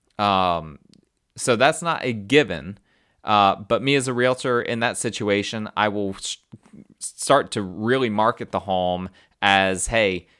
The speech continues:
we have a first right of refusal. We are accepting backup offers." And people will see that and they'll be like, "You know what? Uh,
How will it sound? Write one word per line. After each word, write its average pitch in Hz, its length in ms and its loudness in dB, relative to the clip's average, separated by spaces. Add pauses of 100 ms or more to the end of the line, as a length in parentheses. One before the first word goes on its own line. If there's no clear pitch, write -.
(160)
we 98 140 -2
have 113 240 2
a 113 40 -10
first 107 300 -4
right 104 180 0
of 98 80 -6
refusal. 98 540 -4
We 92 140 -6
are 71 120 -6
accepting 107 760 -4 (340)
backup 104 500 2
offers." 95 640 0 (220)
And 104 500 -2 (340)
people 151 340 -4
will 151 140 -4
see 139 240 -4
that 180 300 -2
and 117 100 -6
they'll 131 80 0
be 139 140 -2
like, 139 200 -2
"You 202 80 -4
know 254 140 -2
what? 359 260 -6 (600)
Uh, 180 440 -4